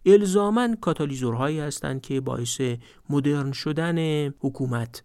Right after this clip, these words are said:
و جامعه می‌شن. بصیرت عمیقی تو این گفتش نهفته نیست؟ آیا جامعهٔ ایران در دو یا سه دههٔ گذشته شاهد افزوده شدن میلیون‌ها دانش آموخته لیسانس، فوق لیسانس و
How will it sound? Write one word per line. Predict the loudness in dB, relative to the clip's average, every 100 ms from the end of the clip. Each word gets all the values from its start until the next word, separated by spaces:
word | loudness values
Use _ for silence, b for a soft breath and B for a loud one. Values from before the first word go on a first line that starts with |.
| -4
و | -4
جامعه | 0 0 0 0 -2
می‌شن. | -4 -8 -10 -14 _ -20 b b b -4
بصیرت | -2 0 0 0 -2 -4
عمیقی | -4 -2 0 0 -2
تو | -2 -4
این | -4 -4 -4
گفتش | -8 -4 -4 -4 -6
نهفته | -6 -4 -2
نیست؟ | -2 -4 -8 -18 _ _ B B B 2
آیا | 6 6
جامعهٔ | 4 2 4
ایران | 2 2 0
در | 0 0 -2 0
دو | 4 4
یا | 2 0
سه | -2 -4
دههٔ | -2 -2 -2 -2
گذشته | -2 -4 -4 -6 0 0 0 B B
شاهد | -6 -2 0 0
افزوده | -2 -4 -6 -4
شدن | -4 -4 -4 -2
میلیون‌ها | -2 -2 -2 -2 -2 -2
دانش | -2 -4 -6
آموخته | -6 -6 -2 -2
لیسانس، | -2 -4 -4 -4
فوق | -2 -2
لیسانس | -2 -4 -4
و | -6